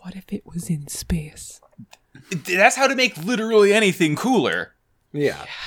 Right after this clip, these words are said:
Speaker 3: It's like, you know, remember the, the rat-infested ghost cruise ship that showed up, uh, on the American coastline a couple years back? That's just all it is. <laughs>
Speaker 2: Yeah, what if it was a
Speaker 1: I,
Speaker 2: Zeon
Speaker 1: like,
Speaker 2: cruise ship instead?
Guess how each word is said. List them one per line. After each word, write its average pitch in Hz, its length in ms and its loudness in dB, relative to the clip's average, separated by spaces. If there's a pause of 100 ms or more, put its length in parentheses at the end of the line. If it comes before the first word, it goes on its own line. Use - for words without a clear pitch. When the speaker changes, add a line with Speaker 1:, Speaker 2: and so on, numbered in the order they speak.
(460)
Speaker 3:
It's 165 240 2
like, 170 160 4 (140)
you 143 180 0
know, 104 360 4
remember 139 400 2
the, 131 420 4
the 120 380 -4
rat-infested 120 880 0
ghost 110 300 0
cruise 113 260 -4
ship 135 280 2
that 135 160 0
showed 147 260 4
up, 147 220 4 (120)
uh, 143 380 6
on 147 140 0
the 147 80 0
American 147 380 0
coastline 156 440 2
a 151 40 -4
couple 165 220 -4
years 170 220 2
back? 92 340 0 (260)
That's 127 200 2
just 156 160 -2
all 120 220 4
it 110 60 2
is. 110 380 0 (200)
<laughs> 240 100 -4
Speaker 2:
Yeah, 156 580 -2
what 120 160 0
if 233 120 -2
it 277 60 -2
was 294 140 2
a 285 40 2
Speaker 1:
I, 214 40 2
Speaker 2:
Zeon 143 220 0
Speaker 1:
like, 226 220 2
Speaker 2:
cruise 110 240 -6
ship - 180 -6
instead? 135 580 -2